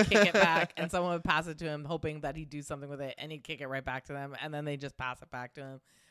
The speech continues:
Speaker 1: And I was like, "Somebody do something with this ball." 'Cause
Speaker 2: Very
Speaker 1: he's
Speaker 2: true.
Speaker 1: not. <laughs> He's not gonna. <laughs>
Speaker 2: And,
Speaker 1: Which is
Speaker 2: um,
Speaker 1: fair. He needed a break every now and then. He actually controlled the game today, so that was good on him.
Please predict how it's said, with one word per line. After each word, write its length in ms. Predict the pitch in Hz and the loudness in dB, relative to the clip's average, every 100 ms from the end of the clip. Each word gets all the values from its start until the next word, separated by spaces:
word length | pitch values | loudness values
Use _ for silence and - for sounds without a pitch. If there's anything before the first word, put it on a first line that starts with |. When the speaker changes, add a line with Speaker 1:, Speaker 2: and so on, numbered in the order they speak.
| _ | _
Speaker 1:
And 100 | 165 | -8
I 60 | 160 | -6
was 80 | |
like, 200 | 160 151 | -6 -8
"Somebody 340 | - 175 151 139 | -10 -8 -8 -10
do 160 | 139 | -10
something 320 | 135 131 127 127 | -12 -12 -12 -12
with 100 | 131 | -12
this 140 | 131 | -12
ball." 320 | - 120 120 _ _ _ - | -8 -8 -8 _ _ _ -4
'Cause 100 | 156 | 0
Speaker 2:
Very 180 | 135 226 | 2 0
Speaker 1:
he's 120 | 226 | 0
Speaker 2:
true. 80 | 196 | -2
Speaker 1:
not. 240 | - 127 | -4 -6
<laughs> 60 | - | -6
He's 200 | 220 214 | -4 0
not 280 | 220 214 202 | 2 2 0
gonna. 320 | 196 143 160 | 0 0 -4
<laughs> 400 | 226 220 - - - | -6 -12 -14 -18 -2
Speaker 2:
And, 280 | 135 135 135 135 | 0 2 2 4
Speaker 1:
Which 120 | 349 415 | 4 4
is 120 | 392 | 0
Speaker 2:
um, 60 | 254 | 2
Speaker 1:
fair. 240 | 233 226 | 2 0
He 140 | 247 | -2
needed 280 | 220 214 214 | -4 -6 -6
a 40 | 247 | -4
break 320 | 175 160 170 | -2 -2 -4
every 160 | 160 | -8
now 120 | 156 156 | -8 -8
and 100 | 151 | -8
then. 140 | 160 | -8
He 120 | 185 | -6
actually 280 | 156 151 165 | -6 -8 -14
controlled 400 | 170 165 156 147 | -14 -10 -8 -8
the 80 | 147 | -8
game 240 | 143 139 | -8 -8
today, 340 | 139 135 135 156 | -8 -8 -10 -10
so 120 | 139 | -10
that 100 | 127 | -10
was 100 | 139 | -10
good 160 | 143 139 | -10 -10
on 140 | 151 | -10
him. 280 | 147 131 | -10 -12